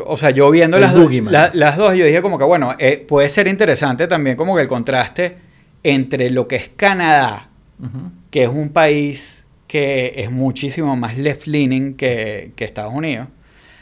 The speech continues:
Speaker 1: eh, y lo que es Estados Unidos, que es, bueno, tú sabes, la cuna del capitalismo, pues.
Speaker 2: Sí.
Speaker 1: Entonces,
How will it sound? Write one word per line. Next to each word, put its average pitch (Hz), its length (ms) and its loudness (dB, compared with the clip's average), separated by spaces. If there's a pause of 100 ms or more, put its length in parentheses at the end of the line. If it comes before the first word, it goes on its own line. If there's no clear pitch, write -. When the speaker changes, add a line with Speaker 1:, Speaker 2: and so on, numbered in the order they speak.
(140)
Speaker 1:
eh, 135 220 -2
y 165 40 -2
lo 139 120 4
que 135 80 -2
es 117 60 -2
Estados 160 300 0
Unidos, 160 320 -2
que 117 300 -2
es, 120 60 -8
bueno, 127 280 -4
tú 101 120 -14
sabes, 117 320 -2
la 110 120 -10
cuna 120 240 -6
del 135 80 -2
capitalismo, 120 640 -4
pues. 107 160 -10
Speaker 2:
Sí. 113 60 -8 (380)
Speaker 1:
Entonces, 131 580 0